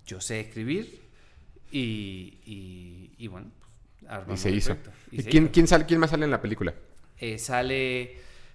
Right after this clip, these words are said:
Speaker 1: eh, Andy Bean, que es, que lo conocerán de series como Power. Eh, salió en la, y sale en la nueva de It. Es uno de los chicos que, es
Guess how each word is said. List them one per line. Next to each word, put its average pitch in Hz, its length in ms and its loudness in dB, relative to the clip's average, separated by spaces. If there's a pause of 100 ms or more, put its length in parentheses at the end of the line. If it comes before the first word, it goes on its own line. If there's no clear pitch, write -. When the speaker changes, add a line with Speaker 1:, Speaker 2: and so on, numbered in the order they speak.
(160)
Speaker 1:
eh, 107 680 -2
Andy 127 280 -2
Bean, 139 380 -4 (240)
que 113 180 -4
es, - 200 -10 (100)
que 101 440 -12
lo 104 260 -10
conocerán 117 640 -4
de 117 160 -2
series 113 340 -6
como 104 360 -8
Power. 131 560 -2 (460)
Eh, 110 560 0
salió 110 480 -2
en 120 140 -2
la, 107 540 -2
y 120 100 -10
sale 127 180 -2
en 131 80 -2
la 131 80 -2
nueva 123 260 -2
de 110 100 -4
It. 90 120 -10 (320)
Es 110 100 -6
uno 120 220 -4
de 113 100 -2
los 107 260 -6 (280)
chicos 113 420 -8
que, 98 340 -8
es 95 60 -16